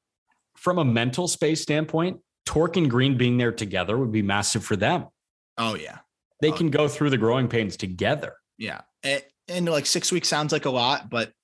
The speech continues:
Speaker 2: he could be up there by, you know, by May, middle May. And
Speaker 1: Yeah.
Speaker 2: we'll forget that he missed the first month and a half of the season by the time we get to August.
Speaker 1: Yeah.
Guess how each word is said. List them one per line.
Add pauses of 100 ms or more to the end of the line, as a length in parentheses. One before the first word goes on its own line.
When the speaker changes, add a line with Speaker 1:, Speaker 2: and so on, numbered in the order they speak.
(140)
Speaker 2:
he
could
be
up
there
by, (400)
you
know, (880)
by
May,
middle
May. (340)
And
Speaker 1:
Yeah.
Speaker 2:
we'll
forget
that
he
missed
the
first
month
and
a
half
of
the
season
by
the
time
we
get
to
August. (640)
Speaker 1:
Yeah.